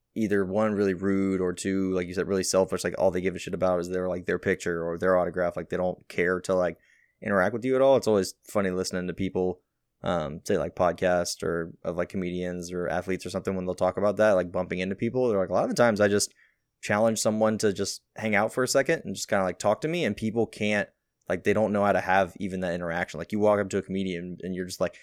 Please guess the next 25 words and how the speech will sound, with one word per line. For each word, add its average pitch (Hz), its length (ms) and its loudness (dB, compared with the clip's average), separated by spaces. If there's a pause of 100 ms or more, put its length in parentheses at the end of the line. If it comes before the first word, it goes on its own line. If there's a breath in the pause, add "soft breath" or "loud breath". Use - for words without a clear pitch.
(280 loud breath)
"Can 123 100 2
I - 40 4
get, 123 180 2
like, 113 120 -6
a, 113 80 2
can 135 200 -4
I 127 60 -2
get 123 100 0
a 113 40 2
picture?" 131 240 0
Or 113 40 4
you 104 100 4
just, 98 120 -6
like, 92 180 0
put 104 120 -2
your 95 100 -2
phone 98 220 0
in 98 80 -2
their 92 120 -2
face, 113 280 2
and 95 100 -8
sometimes 131 360 2
they're 98 100 0
just 95 160 -6
like, 104 320 -2